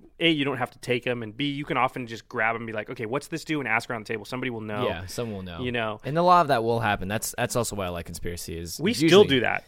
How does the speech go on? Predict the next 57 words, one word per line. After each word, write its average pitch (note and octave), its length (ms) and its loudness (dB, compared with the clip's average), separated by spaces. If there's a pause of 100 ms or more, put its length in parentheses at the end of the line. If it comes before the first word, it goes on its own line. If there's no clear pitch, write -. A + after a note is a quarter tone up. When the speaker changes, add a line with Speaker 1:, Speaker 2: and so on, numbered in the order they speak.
Speaker 2:
Yeah, F#2 200 -2
usually D#3+ 320 2
drafting C3 320 6
is G#2+ 80 -2
a - 20 -6
very G2+ 180 2
secretive F#2 500 -4
thing, E2 200 -10
and E2 80 -8
you're E2+ 120 -8
Speaker 1:
Yeah. A#2+ 100 6
Speaker 2:
hiding F2+ 160 -2
your F2 80 -8
cards. E2+ 340 -6
But G#2+ 80 -4
in A2 80 -2
Conspiracy, B2 400 -2
there's A2+ 160 0
so B2 100 -4
many A2+ 140 -4
new G#2 240 -2
fun G2 260 -6
cards E2 360 -8
that D#2+ 220 -10 (460)
a-, - 160 -8
asking C3 320 0
around F#2 300 -2
is D#2+ 120 -10
definitely D#2+ 280 -10
gonna C#2 180 -12
happen C#2+ 180 -12
a C#2 40 -14
bu-, C#2 160 -14 (100)
a - 60 -12
bunch. - 160 -10
Speaker 1:
Yeah, G#2 220 -6
exactly. A2+ 480 0 (240)
Okay, F#3 160 8
so E3 120 4
we're F3 120 4
gonna G#3 120 4
start F3+ 240 4
with C#3+ 180 -2
the A#2+ 160 -8 (100)
Aether D#3 340 2
Searcher. A#2+ 640 0 (120)
Speaker 2:
Nice. - 440 -8
Speaker 1:
It's C#3 160 -2
a B2 100 4
seven E3+ 460 2
mana, D3 340 -2
six - 400 -4
four. - 460 -4 (560)
But F3+ 240 6
its - 320 -4
text - 320 2
says, A#2 440 0